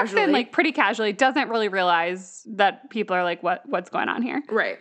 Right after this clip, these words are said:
Speaker 2: Plot twist, though. Bob is alive. He made it to a hospital somehow.
Speaker 1: How?
Speaker 2: How? Like, he was shot in the neck, and then she shot him multiple times. Like,
Speaker 1: And
Speaker 2: what?
Speaker 1: they were, like, in the middle of nowhere, kind of.
Speaker 2: Uh, right, right. You're like, "How did he even get there?" We don't know.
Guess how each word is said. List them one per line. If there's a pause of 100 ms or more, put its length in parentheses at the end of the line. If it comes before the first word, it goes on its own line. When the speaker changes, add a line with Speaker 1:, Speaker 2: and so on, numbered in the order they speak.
(160)
Speaker 2:
Plot
twist,
though. (160)
Bob
is
alive. (140)
He (100)
made
it
to
a
hospital
somehow.
Speaker 1:
How? (100)
Speaker 2:
How?
Like,
he
was
shot
in
the
neck,
and
then
she
shot
him
multiple
times.
Like,
Speaker 1:
And
Speaker 2:
what?
Speaker 1:
they
were,
like,
in
the
middle
of
nowhere,
kind
of.
Speaker 2:
Uh,
right,
right.
You're
like,
"How
did
he
even
get
there?"
We
don't
know.